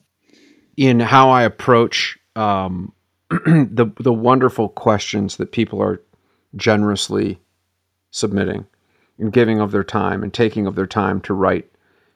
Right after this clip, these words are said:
in questions and think about things and their time to listen to the podcast. And so, uh, this is my, uh, my thoughts on things. Uh, nothing more than that. It's not,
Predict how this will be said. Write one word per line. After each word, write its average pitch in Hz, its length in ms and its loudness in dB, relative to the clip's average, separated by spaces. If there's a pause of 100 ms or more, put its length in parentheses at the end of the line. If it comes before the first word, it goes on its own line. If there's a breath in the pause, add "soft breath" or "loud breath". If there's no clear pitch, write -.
in 107 240 0
questions 98 580 -2
and 95 120 -6
think 110 180 0
about 95 260 -2
things 95 240 -2
and 101 140 2
their 104 80 0
time 113 320 2
to 101 80 0
listen 107 280 2
to 95 40 0
the 92 80 -4
podcast. 95 640 -2 (460 loud breath)
And 123 160 -2
so, 123 340 4
uh, 123 120 -4 (280)
this 135 320 0
is 123 220 -2 (560)
my, 139 500 2 (320)
uh, 110 420 -2
my 123 300 4
thoughts 123 580 -2 (120)
on 95 260 -4
things. - 540 -12 (840)
Uh, 98 300 -4
nothing 127 420 4
more 110 200 2
than 92 180 -2
that. 80 240 -4 (420)
It's - 180 -6
not, 117 400 2